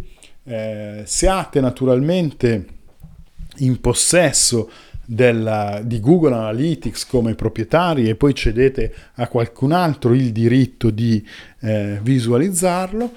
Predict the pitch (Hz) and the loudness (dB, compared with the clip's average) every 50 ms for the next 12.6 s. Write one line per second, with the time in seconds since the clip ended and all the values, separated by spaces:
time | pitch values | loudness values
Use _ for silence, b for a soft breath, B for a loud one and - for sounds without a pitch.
0 | B B B - - 196 185 - - 127 117 117 120 127 131 131 165 160 156 143 | B B B 0 2 2 2 2 0 0 0 0 0 0 0 2 2 2 2 2
1 | 131 117 120 123 117 107 - 143 131 117 - - - - 117 110 104 104 101 101 | -2 -2 -2 -4 -4 -2 2 2 2 2 0 -2 0 0 0 2 2 0 -2 -4
2 | 101 110 113 - 135 123 - 208 208 - - - 196 202 214 214 - - 247 247 | -4 -6 -2 -2 -2 0 0 -2 -2 -2 -2 0 0 0 0 -2 -4 -6 -6 -6
3 | B B B B B B B B _ - 170 - - 226 196 160 - 120 113 - | B B B B B B B B _ -10 -10 4 6 6 6 6 2 -2 -4 0
4 | - 131 127 - 127 110 - - - - - 123 127 127 139 170 202 190 175 135 | 0 0 0 0 -2 -4 0 0 -2 -2 0 -2 -2 0 0 0 0 2 2 2
5 | 120 127 131 131 127 120 113 113 B B B B B _ 113 117 117 120 120 - | 4 4 6 6 6 4 2 0 B B B B B _ -10 -8 -8 -8 -10 -8
6 | - - 143 143 143 - 123 120 - - 147 147 135 127 147 151 143 120 117 117 | 0 0 0 0 0 -2 -4 -4 -4 -2 -2 -2 -2 0 -2 -2 0 0 0 0
7 | 131 175 214 220 190 151 175 - - 220 - - - - - - 175 151 131 - | 0 0 0 0 0 -2 -2 -2 -4 -8 -8 -6 -10 -10 2 6 6 6 6 4
8 | - 123 117 - 143 131 - 220 226 208 160 139 135 135 - 190 185 - - 170 | -2 -4 -4 -6 -8 -8 -8 -6 -6 -4 -4 -6 -6 -4 -4 -4 -2 0 0 0
9 | 156 131 104 110 117 117 B B B B B 113 117 131 147 165 185 185 147 120 | 0 -2 -6 -10 -10 -10 B B B B B -6 -4 -2 0 0 2 2 2 2
10 | 110 117 139 180 185 170 139 - - - - 175 175 - - - - 185 175 147 | 2 0 2 2 4 4 4 4 2 -2 -4 -6 -6 -4 -6 -2 0 0 2 2
11 | 147 147 135 123 117 110 104 101 104 113 117 110 113 113 - 110 92 87 82 - | 2 0 0 -2 -2 -2 -2 -2 -4 -6 -4 -4 -4 -4 -4 -6 -8 -8 -10 -16
12 | - - 104 107 - - 120 117 107 98 98 98 | -10 -8 -8 -6 -2 -2 0 0 0 -2 -4 -8